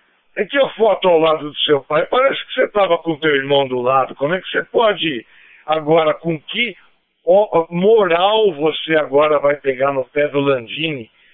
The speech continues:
com relação a isso, senhor Sérgio? Ficou mal com o senhor agora, viu? Vai ter que se explicar. <laughs>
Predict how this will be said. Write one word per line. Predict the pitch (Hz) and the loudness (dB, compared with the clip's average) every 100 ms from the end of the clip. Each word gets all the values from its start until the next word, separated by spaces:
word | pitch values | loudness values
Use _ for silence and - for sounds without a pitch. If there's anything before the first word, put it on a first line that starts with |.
| _ _ | _ _
com | - 156 | -6 -2
relação | 156 160 143 139 156 156 | 0 2 2 0 2 2
a | 135 | 2
isso, | 147 196 - | -2 -4 -2
senhor | 196 151 135 | 0 0 0
Sérgio? | 147 143 120 107 95 _ _ _ | -2 -2 -2 -6 -16 _ _ _
Ficou | 139 - 190 143 | -14 -2 0 2
mal | 156 185 | 2 2
com | 190 | -2
o | - | -6
senhor | 175 175 180 | -2 2 2
agora, | 165 135 156 156 139 | 2 2 4 4 2
viu? | 170 | 0
Vai | 160 139 | -2 -2
ter | - 196 | 0 -4
que | - | -4
se | 190 | -14
explicar. | 185 - 165 123 147 156 151 _ | -14 -10 -10 -6 -4 -4 -6 _
<laughs> | 202 202 196 202 202 190 | -8 -4 -4 0 2 0